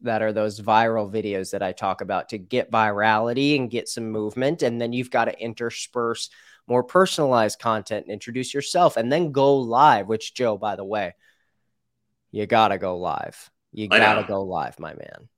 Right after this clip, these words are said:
Speaker 1: I, I'm telling you, people, the, <sighs> oh, people underestimate going live so much. If people knew what I knew, they would, i-, as soon as they hit a thousand followers, they would go live every single day.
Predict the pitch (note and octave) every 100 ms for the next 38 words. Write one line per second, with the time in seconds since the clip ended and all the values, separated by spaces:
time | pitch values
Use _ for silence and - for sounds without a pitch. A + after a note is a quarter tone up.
0 | - A2 A#2 - A#2 - - C3 B2+ A2+
1 | G#2+ G2+ F#2 _ _ - C#3 C#3 C#3 D3+
2 | C3 A#2+ - - - B2+ C#3 B2 - -
3 | - - B2 A2+ F#2+ - - - _ _
4 | - F3 F3 F#3+ D#3 - C3+ D3 C#3+ B2
5 | A#2+ - B2+ A#2 A2 F#2+ A2+ A2 A2 G#2+
6 | G2 F#2+ F#2 F#2+ G2 G2 - - - -
7 | C#3 B2+ B2+ A#2+ G2+ - - - B2+ B2+
8 | B2 A#2+ C3 D3 D#3+ C#3 A#2+ A#2 A2 A2
9 | G2+ F#2 F#2+ G2 G2 - A#2+ - - A2
10 | - - C#3+ C#3 B2+ B2+ A#2+ A#2+ A#2 A2
11 | G#2+ G#2 G#2+ G#2 G2+ G#2 G#2 G2+ F#2+ F2+
12 | F#2 F2+ G2 G2 - F#2+ E2+ D#2+ D#2